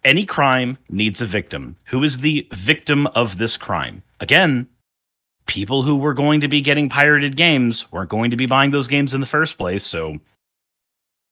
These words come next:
actual physical stock isn't being taken account, taken out.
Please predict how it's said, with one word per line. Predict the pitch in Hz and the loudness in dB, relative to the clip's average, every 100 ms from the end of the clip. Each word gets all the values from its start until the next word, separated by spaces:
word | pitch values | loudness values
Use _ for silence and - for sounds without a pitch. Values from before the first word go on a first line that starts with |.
| - | -4
actual | 110 123 - 147 135 | -2 -2 -2 0 0
physical | - 147 151 190 139 | 0 -2 -2 -4 -4
stock | - 113 101 | 0 0 0
isn't | 110 104 | -2 -4
being | 95 90 | -4 -6
taken | - 90 87 | -6 -8 -8
account, | 82 87 82 - | -8 -6 -6 -10
taken | - 107 90 | -8 -6 -4
out. | 80 170 - | -6 -4 -6